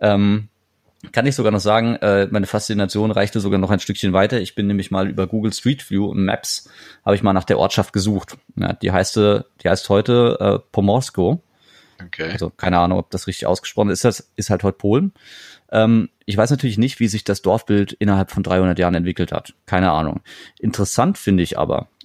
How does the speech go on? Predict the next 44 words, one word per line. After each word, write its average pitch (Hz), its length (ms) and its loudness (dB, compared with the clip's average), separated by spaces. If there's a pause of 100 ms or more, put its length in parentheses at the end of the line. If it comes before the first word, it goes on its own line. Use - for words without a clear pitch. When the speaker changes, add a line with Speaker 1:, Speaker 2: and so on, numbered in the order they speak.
(140)
Speaker 1:
ähm, 92 540 0
dass - 280 0
ich 98 220 -6
südlich 151 420 -2
des - 160 -8
Dorfes, 110 360 0
deswegen 92 280 -2
habe 92 120 0
ich - 100 -4
auch - 80 -2
vorhin 98 220 2
gesagt, 92 220 -4
vermutlich - 720 -2
lag 82 220 0
dieser 85 220 -2
Bach 80 140 0
südlich - 320 -8
des - 120 -12
Dorfes, 87 400 -4 (680)
ähm, 107 360 2 (180)
einen 104 240 0
Bach - 320 -6 (280)
gefunden 101 440 -4
habe, 90 420 -2 (200)
der 104 220 2
auch 110 220 -2
nahe 95 220 0
der 107 160 0
Oder 104 200 0
verläuft. 101 580 -2 (200)
Ja, 92 160 0
und 98 200 -2
das 98 100 -2
entspricht - 440 -6
so 117 100 0
ein 104 60 2
bisschen 117 220 0
den 110 120 2
historischen 110 440 0
Beschreibungen 92 480 -2
noch - 120 -6
von 90 160 -2
damals. 76 520 -2 (720)
Ähm, 92 420 2